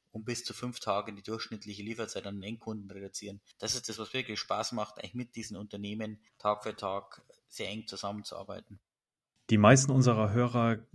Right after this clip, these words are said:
Speaker 2: kennen, äh, mit Sicherheit Process Mining und auch Celonis. Kannst du vielleicht trotzdem noch mal sagen, vielleicht für die, die es nicht kennen, welche, du hattest es schon angeschnitten gerade, aber vielleicht noch mal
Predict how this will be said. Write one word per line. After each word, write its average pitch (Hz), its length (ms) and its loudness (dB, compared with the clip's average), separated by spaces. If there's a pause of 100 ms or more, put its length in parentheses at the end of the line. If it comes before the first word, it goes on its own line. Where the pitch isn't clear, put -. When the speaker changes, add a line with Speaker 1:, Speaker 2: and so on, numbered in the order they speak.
(240)
Speaker 2:
kennen, 117 400 6
äh, 107 160 4
mit 104 160 6
Sicherheit 101 560 4
Process 110 400 2
Mining 101 380 4
und 95 260 2
auch 98 200 0
Celonis. 113 800 2
Kannst - 240 4
du 135 60 6
vielleicht 120 340 0
trotzdem - 320 2
noch 117 160 2
mal 113 140 2
sagen, 113 240 4
vielleicht 123 240 -2
für 135 80 4
die, 123 160 4
die 117 80 2
es - 160 0
nicht 123 200 0
kennen, 98 340 2
welche, 139 600 4
du 110 140 2
hattest 117 240 2
es - 40 2
schon 104 160 6
angeschnitten 127 560 8
gerade, 101 380 4
aber 104 160 2
vielleicht 104 280 0
noch 104 80 0
mal 101 300 2